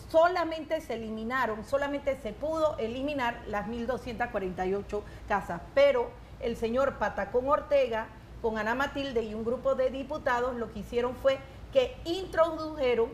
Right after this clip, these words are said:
un tema fiscal a través del artículo sesenta y nueve en la descentra-, descentralización, que es un tema municipal. Eh, Quique, por favor, póngame la foto donde sale, eh, Patacón y la señora Ana Matilde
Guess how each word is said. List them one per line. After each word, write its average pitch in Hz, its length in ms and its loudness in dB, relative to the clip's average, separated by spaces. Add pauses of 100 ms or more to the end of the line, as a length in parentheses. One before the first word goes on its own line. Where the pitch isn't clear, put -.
(380)
un 233 120 -4
tema 269 300 2
fiscal 277 520 2
a 220 120 -4
través 214 260 -4
del 254 140 -4
artículo 247 500 -2
sesenta 247 640 -2
y 285 60 4
nueve 269 500 2
en 226 160 -2
la 202 140 2
descentra-, 277 720 2
descentralización, 277 1160 0 (300)
que 240 100 2
es 226 60 0
un 240 180 -2
tema 220 420 -2
municipal. 202 540 -2 (280)
Eh, 262 360 0
Quique, 349 420 2
por 285 160 0
favor, 302 300 0 (120)
póngame 359 380 2
la 254 160 2
foto 285 580 -2
donde 233 280 -4
sale, 269 680 0
eh, 190 100 -6 (320)
Patacón 269 640 0
y 254 60 -6
la 220 180 -2
señora 233 280 -2
Ana 247 160 -2
Matilde 233 760 -2